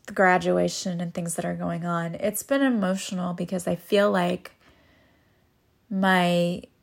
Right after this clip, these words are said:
empathic abilities have been heightened, and I just feel like I'm picking up on a lot of energy right now. And so I'm having to go through and purge the energy, which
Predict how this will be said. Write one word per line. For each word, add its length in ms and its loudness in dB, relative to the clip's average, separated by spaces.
empathic 1000 2
abilities 840 2
have 180 -8
been 140 -4
heightened, 640 -6
and 100 -6
I 120 -4
just 240 -8
feel 120 0
like 180 0
I'm 120 -6
picking 400 -14
up 240 -6
on 440 -8
a 80 4
lot 360 4
of 180 -2
energy 500 -2
right 240 -4
now. 380 -4
And 140 -2
so 120 6
I'm 140 8
having 440 4
to 120 -6
go 220 2
through 540 0
and 220 -6
purge 400 2
the 180 -4
energy, 460 -4
which 360 -4